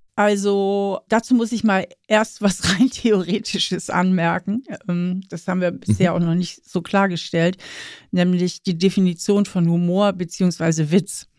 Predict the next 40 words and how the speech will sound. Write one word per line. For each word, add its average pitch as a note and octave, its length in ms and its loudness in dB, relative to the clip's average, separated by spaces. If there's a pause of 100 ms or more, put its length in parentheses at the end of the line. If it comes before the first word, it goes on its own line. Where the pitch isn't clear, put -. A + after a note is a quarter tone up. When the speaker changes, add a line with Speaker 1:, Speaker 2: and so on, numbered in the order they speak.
(640)
Speaker 1:
Was F3 180 0
die G3 80 0
Mareike F#3 480 2
eigentlich F3 340 -2
meint, F3 420 0 (340)
dass E3+ 200 0
sie F3+ 80 2
eine E3+ 200 2
unterschiedliche F3 920 0
Witzebene D3 640 0
haben. B2+ 380 -2 (180)
Also, D3 500 0 (320)
weil D#3+ 220 2
Humor, G#3+ 760 2
Speaker 2:
Mhm. - 60 -20 (140)
Speaker 1:
die E3+ 340 0
Definition F#3+ 680 0
von E3+ 160 -4
Huno-, D#3+ 360 2 (100)
Humor F#3 380 2
ist, - 340 -6 (260)
dass F3 140 -2
man F3+ 140 2
über E3+ 160 0
sich D#3+ 200 -6
selber C#3+ 280 0
lachen A2+ 300 -6
kann. - 300 -12 (920)
Und E3 160 2
das - 220 -2
knüpft - 320 0
natürlich F#3 380 0
auch D#3+ 100 0
eng G3+ 460 0
wieder F3 160 0
an E3 120 -2
das E3 180 -4
Thema F3+ 300 2
Selbstwertgefühl D3 920 -2
an C3+ 320 -2